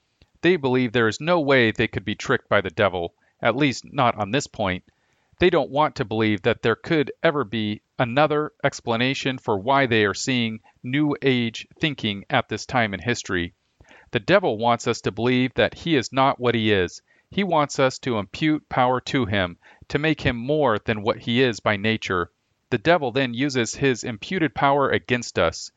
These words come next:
We believe he can accomplish all these feats using his own supposed inherent creative powers.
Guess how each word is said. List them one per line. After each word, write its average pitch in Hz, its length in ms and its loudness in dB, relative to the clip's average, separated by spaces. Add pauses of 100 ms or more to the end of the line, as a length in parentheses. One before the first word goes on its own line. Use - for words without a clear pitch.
(420)
We 208 120 2
believe 131 340 2
he 147 120 -2
can 123 180 -2
accomplish 120 560 -2
all 156 220 0
these 139 240 -2
feats 147 380 -2
using 107 280 -2
his 107 300 -4
own 147 300 0
supposed 131 560 -2
inherent 123 480 -2
creative 117 460 2
powers. 98 520 0